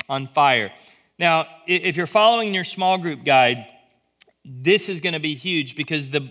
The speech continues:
the fill in the blank is the most important word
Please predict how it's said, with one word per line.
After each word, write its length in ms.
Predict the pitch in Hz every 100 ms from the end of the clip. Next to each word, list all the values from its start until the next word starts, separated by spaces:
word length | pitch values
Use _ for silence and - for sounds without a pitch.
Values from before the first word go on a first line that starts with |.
| -
the 100 | 139
fill 320 | - 214 240
in 140 | 240 208
the 80 |
blank 480 | 160 165 196 156 -
is 140 | - 139
the 80 | 156
most 320 | 160 180 160
important 600 | 139 - 196 196 160 147
word 460 | 185 180 135 127